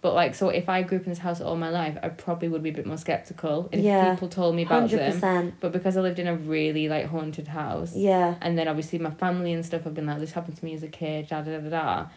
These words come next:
Speaker 1: I'm like
Speaker 2: I think you come up with
Speaker 1: Yeah.
Speaker 2: more rational ideas of, like, "Yeah, it is completely true. Doesn't mean it's always a bad thing."
Speaker 1: <laughs>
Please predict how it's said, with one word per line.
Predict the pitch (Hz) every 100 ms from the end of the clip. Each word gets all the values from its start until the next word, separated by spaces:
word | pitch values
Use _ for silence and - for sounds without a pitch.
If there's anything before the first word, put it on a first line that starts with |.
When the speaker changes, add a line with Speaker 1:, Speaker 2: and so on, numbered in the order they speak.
| - -
Speaker 1:
I'm | - 175
like | 165 147 131 - -
Speaker 2:
I | 190
think | 220 202
you | 202
come | 202 208
up | 190 -
with | 190 - - _ - -
Speaker 1:
Yeah. | 196 180 165 170 170 -
Speaker 2:
more | 196 190
rational | 185 180 - 185
ideas | 175 175 180 170
of, | 170
like, | 175 -
"Yeah, | 277
it | 220 202 254
is | 262
completely | - 208 185 180 185
true. | - 214 208 - - -
Doesn't | 214 208
mean | 202
it's | 190
always | 208 185 185
a |
bad | 180 190 190
thing." | - 160 165 202
Speaker 1:
<laughs> | 220